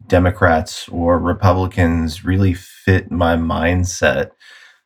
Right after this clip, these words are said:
Um, and then while I was working with Thomas, actually,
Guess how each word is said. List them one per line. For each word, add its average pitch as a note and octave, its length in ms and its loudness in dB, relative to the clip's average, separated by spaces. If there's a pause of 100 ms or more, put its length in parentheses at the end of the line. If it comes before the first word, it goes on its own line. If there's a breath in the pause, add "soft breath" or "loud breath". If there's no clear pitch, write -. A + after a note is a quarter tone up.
(140)
Um, D#2+ 500 2
and E2+ 240 -2
then E2+ 580 0
while F#2 360 4
I F2+ 120 6
was F2 240 -2
working F2+ 540 0
with D#2+ 320 -8
Thomas, G2+ 580 2
actually, D#2+ 880 -2